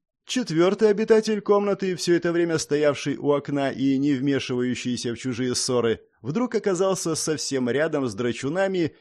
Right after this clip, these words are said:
и крепко схватил Джерри за запястье.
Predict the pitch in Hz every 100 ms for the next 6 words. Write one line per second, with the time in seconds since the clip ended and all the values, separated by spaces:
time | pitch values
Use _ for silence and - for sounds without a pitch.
0 | - 185 180 147 196 220 190 175 - 139
1 | 135 151 139 - 113 107 110 - 117 139
2 | 139 160 120 82 - 50 -